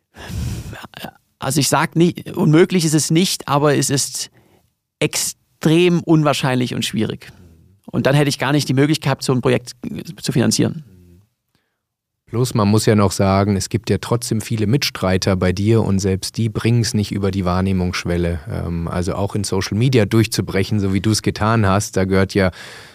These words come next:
Speaker 2: bisschen Glück, aber vor allem auch viel Talent und, äh, die richtigen Entscheidungen dazu.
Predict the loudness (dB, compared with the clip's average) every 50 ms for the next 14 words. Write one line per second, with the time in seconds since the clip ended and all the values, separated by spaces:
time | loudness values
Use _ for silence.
0 | -20 _ _ _ _ _ -2 0 0 0 0 0 0 0 2 4 4 4 4 4
1 | 4 2 2 2 2 2 2 2 2 4 4 2 2 2 0 -2 -4 -2 -2 -2
2 | -2 0 0 0 0 2 2 2 2 0 0 -2 -2 0 0 0 0 -2 -2 -4
3 | -4 -2 -2 -2 -2 -2 -4 -6 -8 -8 -6 -6 -4 -4 -4 -4 -2 -2 -2 -2
4 | 0 -2 -2 -2 -4 -6 -8 -10 -12 -12 -12